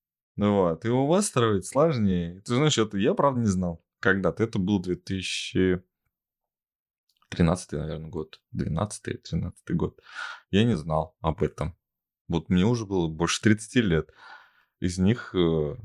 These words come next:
на год меньше я <laughs> прожил в Тольятти. И не знал, что так. Вот. А, собственно, ну, банк —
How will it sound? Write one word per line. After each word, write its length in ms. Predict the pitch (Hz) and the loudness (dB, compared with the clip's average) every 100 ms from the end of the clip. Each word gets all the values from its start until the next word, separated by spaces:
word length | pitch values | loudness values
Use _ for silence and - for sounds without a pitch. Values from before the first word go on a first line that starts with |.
| 90 _ - - | -20 _ -20 -2
на 180 | 90 | -2
год 240 | 90 104 104 | 2 0 2
меньше 360 | 104 120 - | 0 0 0
я 640 | - - 143 117 135 - 151 | -2 -4 -10 -10 -10 -6 -6
<laughs> 160 | - - | -4 2
прожил 420 | 98 98 104 104 - 135 - | 2 4 -2 0 0 0 -4
в 100 | - | 2
Тольятти. 460 | 104 101 85 - | 4 6 4 2
И 60 | 87 | 2
не 100 | 117 | 2
знал, 400 | 139 85 82 - _ _ _ | 2 0 -2 -4 _ _ _
что 240 | - - 80 | -8 0 0
так. 320 | - - - _ - - - - | 0 -4 -14 _ -18 -16 -16 -6
Вот. 460 | 104 139 131 - _ _ _ - - _ | 2 6 4 2 _ _ _ -20 -20 _
А, 540 | 113 113 113 110 107 107 | 0 2 2 2 2 0
собственно, 1500 | - 147 - 147 135 131 127 123 120 117 110 107 104 101 104 _ _ _ _ _ _ _ _ _ _ _ _ _ _ _ _ _ _ _ _ 113 | 2 0 0 0 0 2 2 2 2 2 2 4 4 2 -4 _ _ _ _ _ _ _ _ _ _ _ _ _ _ _ _ _ _ _ _ 0
ну, 200 | 123 127 | 0 2
банк — 520 | 131 165 196 - | 2 0 -2 -8